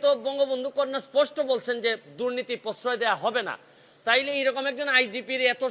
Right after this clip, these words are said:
সম্পদের হিসাব আসছে, কেউ কোনো কথা বলবে না। আর দুদক, দুদক আল্লাহ মাহবুদ জানে, নিজে স্টার্ট তো নিতেই পারে না, ধাক্কায় ধাক্কায়ও স্টার্ট হয় না। দুদক কি এটা? আমি তো অনেকদিন ওয়েট করছি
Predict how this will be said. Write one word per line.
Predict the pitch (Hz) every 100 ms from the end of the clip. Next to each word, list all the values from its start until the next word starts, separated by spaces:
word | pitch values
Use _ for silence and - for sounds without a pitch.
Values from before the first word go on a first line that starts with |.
| 254
সম্পদের | 277 254 262 233
হিসাব | 233 277 247
আসছে, | 233 - 240 208 - - _ -
কেউ | 254 254
কোনো | 262 247
কথা | 247 247
বলবে | 240 233
না। | 226
আর | 190 170
দুদক, | 226 254 185 - - _ _ _ _ _
দুদক | 151 254 233 269 240
আল্লাহ | 233 240 233
মাহবুদ | 233 240 208
জানে, | 254 240
নিজে | 254 233 247
স্টার্ট | 233 226 -
তো | 262
নিতেই | 254 226 214
পারে | 226 202
না, | 185 208
ধাক্কায় | 214 - 262 247
ধাক্কায়ও | 240 - 233 226
স্টার্ট | 226 190 165
হয় | 160 127
না। | 104 _ _ _ _
দুদক | 131 214 220 240
কি | 220 247
এটা? | 233 226
আমি | 208 247
তো | 247
অনেকদিন | 233 226 247
ওয়েট | 226 233 226
করছি | 226 202